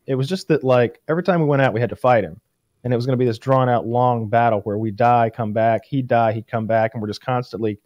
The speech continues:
clashing against one another. And when it was all over, we just both spent a lot of ammo, and maybe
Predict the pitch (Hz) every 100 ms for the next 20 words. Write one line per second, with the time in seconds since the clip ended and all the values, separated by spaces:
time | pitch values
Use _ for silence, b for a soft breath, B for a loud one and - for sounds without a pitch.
0 | _ _ _ _ - 131 117 - 110 113
1 | 113 113 107 104 98 95 101 101 127 120
2 | 117 127 113 127 110 113 117 117 - 120
3 | - - 123 107 117 107 107 123 120 113
4 | 113 101 110 117 107